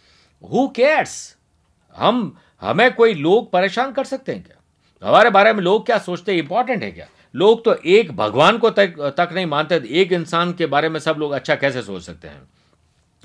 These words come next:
आपकी तारीफ सिर्फ शमशान घाट में होगी, ये याद रखिएगा। बहुत बढ़िया आदमी था,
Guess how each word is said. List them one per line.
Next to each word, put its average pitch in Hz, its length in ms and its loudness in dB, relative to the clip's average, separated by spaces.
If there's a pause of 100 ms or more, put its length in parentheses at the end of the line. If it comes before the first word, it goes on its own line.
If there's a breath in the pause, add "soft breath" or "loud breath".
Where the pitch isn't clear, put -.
(380 soft breath)
आपकी 185 380 2
तारीफ 185 400 4
सिर्फ 180 400 4
शमशान 175 440 2
घाट 135 240 2
में 147 120 -2
होगी, 135 180 -2
ये 147 180 0
याद 135 260 2
रखिएगा। 113 400 -10
बहुत 147 320 -2
बढ़िया 101 300 -4
आदमी 71 280 -16
था, - 320 -20